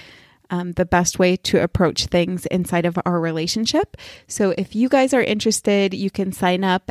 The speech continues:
at BetterHelp. That's H E L P dot com backslash herself, and you'll get ten percent off your first month if you use that U R L. Again, that's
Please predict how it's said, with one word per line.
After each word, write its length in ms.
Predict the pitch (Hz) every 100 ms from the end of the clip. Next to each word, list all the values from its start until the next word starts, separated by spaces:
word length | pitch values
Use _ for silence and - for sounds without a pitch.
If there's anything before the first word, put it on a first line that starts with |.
| -
at 280 | 190 170 - - 170 -
BetterHelp. 880 | 170 214 269 - 180 170 - - - _ _ _ _
That's 240 | 180 165 - _
H 300 | 185 226 - -
E 220 | 202 202 -
L 300 | 175 180 208 -
P 560 | - 208 175 160 196 - - -
dot 340 | 185 233 -
com 460 | - 185 175 180 185 - _
backslash 840 | 196 185 202 - 190 160 107 - -
herself, 920 | - - 190 190 - 165 - 294 403 - - - -
and 160 | 214
you'll 140 | 202 185
get 260 | 196 -
ten 260 | - 226 233
percent 380 | 247 233 208 -
off 240 | 190 185 -
your 100 | 185
first 400 | - 190 196 202
month 400 | 185 165 185 -
if 240 | 185 180 185
you 160 | 185
use 580 | 185 175 175 170 175 175 -
that 400 | 165 175 165 -
U 220 | 175 180
R 200 | 180 233
L. 320 | 185 165 233 - - - - -
Again, 340 | 190 196 185
that's 300 | 180 160 -